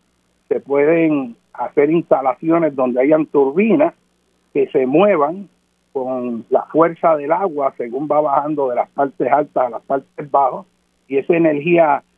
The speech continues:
potencial se transfiera en energía cinética que hace mover las turbinas para que entonces puedan producir energía eléctrica. Este, y en Puerto Rico eso fue muy exitoso en esas primeras décadas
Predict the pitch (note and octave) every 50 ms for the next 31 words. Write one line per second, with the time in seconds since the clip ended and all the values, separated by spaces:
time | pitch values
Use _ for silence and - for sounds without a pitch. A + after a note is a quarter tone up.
0 | _ _ _ _ - D3 D3 - D3 C#3+ C3+ C3 A#2+ - - F#3 G3+ G#3 G3 F3
1 | D3+ - D3 B2+ A#2+ C3 A#2+ A#2+ A#2 G#2+ - D3+ D#3 E3 E3 D#3 D3 C3+ B2 B2
2 | A#2 - _ - C3 C3 A#2+ B2 B2 D3 E3 E3+ D#3+ - - D#3+ C#3+ D3 E3 F#3+
3 | - - F3 C#3+ D#3 B2+ A#2 A#2+ C#3+ D#3 D#3+ - D3+ D3+ D#3+ D3 C3+ D#3 E3+ E3+
4 | E3 D#3+ _ _ _ _ _ _ _ - C#3+ D3+ C#3+ - _ F3 D#3+ D3+ C#3+ D#3
5 | G3+ G3+ F#3+ E3+ E3 D#3 - _ - D3 C#3 C#3 - - C3 C3 A#2+ - E3 F3
6 | F3+ E3+ - - D#3 C#3 C3 - _ _ _ _ _ C#3+ C#3 D3+ D#3+ D#3+ D3+ -
7 | D#3+ D3 C#3+ C#3+ C#3+ C3+ - D3+ D3+ D#3 D3 C#3 B2+ B2+ B2 A#2+ - D#3 D#3 D#3+
8 | D3 C3+ C#3 E3 - - _ - C3 A#2+ G#2+ - - - - - _ _ _ _
9 | _ _ _ - A#2+ - - - _ _ B2 B2 A#2 A2+ A#2 A#2+ A#2 A2+ - -
10 | C3 B2 G#2+ - - B2 A2+ D3+ F3+ A3 A3 G3+ - - D#3 D#3 D#3 - _ _
11 | _ _ _ _ - B2 C3 B2+ - - D#3 D#3+ D#3 - - D#3 D#3+ E3 E3 D#3
12 | D3 D#3+ F#3 A3+ A#3+ G#3+ F#3 - - - D#3 C#3+ - - F3+ F3 F#3 E3+ - D3
13 | C#3 C3 B2+ B2+ B2+ - E3+ D3+ - - C#3+ C3+ C3+ C#3+ D3+ D#3+ D#3+ D3+ B2+ B2
14 | D3+ D#3 D3+ - E3+ D3+ D3+ C#3+ B2+